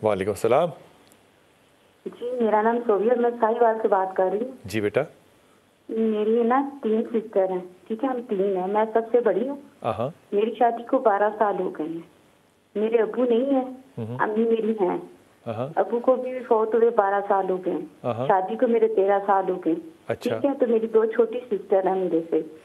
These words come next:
Speaker 1: अच्छा।
Speaker 2: उनकी एज हो चुकी है तकरीबन, कोई एक चालीस की है और एक
Speaker 1: हाँ।
Speaker 2: अठतीस की है, तो
Speaker 1: हाँ।
Speaker 2: लेकिन उनके रिश्ते नहीं हो रहे, आ रहे हैं, देख रहे हैं,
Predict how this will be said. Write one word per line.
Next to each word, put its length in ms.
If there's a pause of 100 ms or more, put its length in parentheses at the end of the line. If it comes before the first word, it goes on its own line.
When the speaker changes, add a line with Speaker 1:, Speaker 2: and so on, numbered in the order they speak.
(160)
Speaker 1:
अच्छा। 140
Speaker 2:
उनकी 420
एज 100
हो 100
चुकी 380
है 140
तकरीबन, 840
कोई 340
एक 200
चालीस 300
की 260
है 240 (240)
और 120
एक 80
Speaker 1:
हाँ। 120
Speaker 2:
अठतीस 340
की 320
है, 80
तो 320
Speaker 1:
हाँ। 80
Speaker 2:
लेकिन 260
उनके 240
रिश्ते 360
नहीं 180
हो 160
रहे, 140 (120)
आ 220
रहे 160
हैं, 100
देख 340
रहे 160
हैं, 140